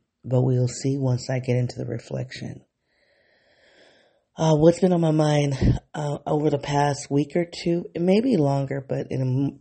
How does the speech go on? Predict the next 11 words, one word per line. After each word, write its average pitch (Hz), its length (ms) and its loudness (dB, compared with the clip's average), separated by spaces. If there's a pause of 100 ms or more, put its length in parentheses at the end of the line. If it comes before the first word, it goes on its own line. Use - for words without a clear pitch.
in 135 100 -2
a 135 40 0
more 131 220 2
pronounced 127 680 -2
way, 135 480 -4 (680)
is 135 140 -2
what 135 140 2
I'm 135 160 -2
calling 131 520 -2
soft 139 680 -2 (580)
domination 135 680 0